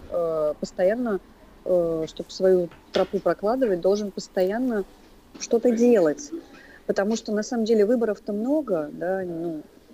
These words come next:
никто не говорит, что ты должен в двадцать лет выйти замуж, в двадцать пять родить ребёнка. А даже если ты выйдешь замуж,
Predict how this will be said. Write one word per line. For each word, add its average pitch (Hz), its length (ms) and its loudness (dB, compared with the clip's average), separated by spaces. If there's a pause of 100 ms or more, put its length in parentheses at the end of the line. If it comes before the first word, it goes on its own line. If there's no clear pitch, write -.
никто - 520 -2
не 285 120 4
говорит, 226 300 0
что - 240 -14
ты 185 60 -16
должен 180 340 2
в 175 60 -10
двадцать 185 340 -4
лет 170 220 0
выйти 175 200 -8
замуж, 220 320 -4
в - 40 -16
двадцать 175 280 -6
пять 175 200 0
родить 170 280 -2
ребёнка. 196 640 -4 (480)
А 185 80 -2
даже 190 200 4
если 196 200 0
ты 196 180 2
выйдешь 196 260 2
замуж, 170 300 -2